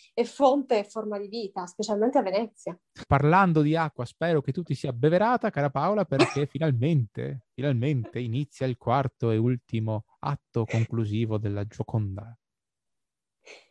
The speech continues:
Speaker 1: Il quarto atto, che si chiama Il Canal Orfano, e forse questo è l'atto più,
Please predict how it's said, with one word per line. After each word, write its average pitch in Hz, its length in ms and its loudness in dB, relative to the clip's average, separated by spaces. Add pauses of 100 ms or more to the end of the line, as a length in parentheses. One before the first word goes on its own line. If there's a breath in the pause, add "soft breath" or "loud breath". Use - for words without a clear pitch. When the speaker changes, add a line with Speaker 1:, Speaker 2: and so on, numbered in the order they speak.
(120)
Speaker 1:
Il 285 160 8
quarto 320 380 6
atto, 349 500 6
che 262 140 -6
si 240 140 -12
chiama 233 520 -4 (380 soft breath)
Il 240 180 -6
Canal 277 520 0
Orfano, 208 920 -4
e 240 180 -2
forse 285 520 2
questo 262 340 2
è 214 60 2
l'atto 214 580 0
più, 269 560 2